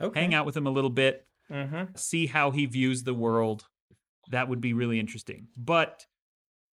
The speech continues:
Speaker 2: on the other hand, I would also love to go back and see something that is much older and much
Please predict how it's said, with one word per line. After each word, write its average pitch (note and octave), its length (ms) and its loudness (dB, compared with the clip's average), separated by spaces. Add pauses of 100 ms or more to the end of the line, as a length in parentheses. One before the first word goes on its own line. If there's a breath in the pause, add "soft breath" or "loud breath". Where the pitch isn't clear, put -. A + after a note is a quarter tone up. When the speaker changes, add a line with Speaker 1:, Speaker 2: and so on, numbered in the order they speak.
(140)
Speaker 2:
on C#3+ 200 4
the C#3 140 4
other D#3+ 200 4
hand, G#2+ 480 -2 (840)
I B2+ 420 2
would C3+ 200 0
also B2+ 420 -2
love A#2+ 240 0
to B2 100 -6
go A2+ 200 -4
back G#2 280 -4
and G#2+ 140 -4
see G#2+ 320 -4
something A2+ 540 -4
that A2 100 -2
is G#2 120 -4
much B2+ 380 2
older C#3 360 2
and A2+ 120 2
much A2+ 280 0